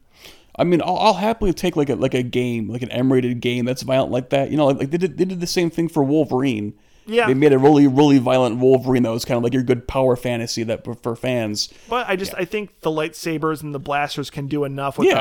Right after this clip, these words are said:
Speaker 2: without, you know,
Speaker 1: I agree
Speaker 2: making it too
Speaker 1: a hundred percent.
Speaker 2: gory. And I just, I don't think we need an R-rated Star Wars. And so basically my point is, like, that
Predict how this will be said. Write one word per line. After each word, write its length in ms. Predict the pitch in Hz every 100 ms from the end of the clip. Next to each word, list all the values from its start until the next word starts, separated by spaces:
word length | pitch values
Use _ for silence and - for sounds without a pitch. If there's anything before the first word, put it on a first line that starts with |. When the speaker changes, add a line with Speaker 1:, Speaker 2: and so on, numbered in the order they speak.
| 131
Speaker 2:
without, 120 | -
you 80 | 151
know, 140 | 147
Speaker 1:
I 60 | 208
agree 60 | 226
Speaker 2:
making 100 | 160
it 0 |
too 40 |
Speaker 1:
a 20 |
hundred 160 | 175 151
percent. 300 | - - 139
Speaker 2:
gory. 280 | 143 143 143
And 100 | 151
I 100 | 170
just, 140 | 165 -
I 100 | 160
don't 220 | 160 170
think 440 | - 156 147 - _ _ _ - - -
we 200 | 156 151
need 300 | 151 147 135
an 100 | 135
R-rated 440 | 135 135 135 135
Star 280 | - 143 135
Wars. 280 | 135 131 135
And 200 | 165 151
so 320 | - 160 143 _ _ _ -
basically 300 | 202 196 165
my 120 | 156
point 300 | - 156 151
is, 180 | 143 143
like, 240 | 135 131 _ _ - _ _ _ _
that 400 | 151 156 156 147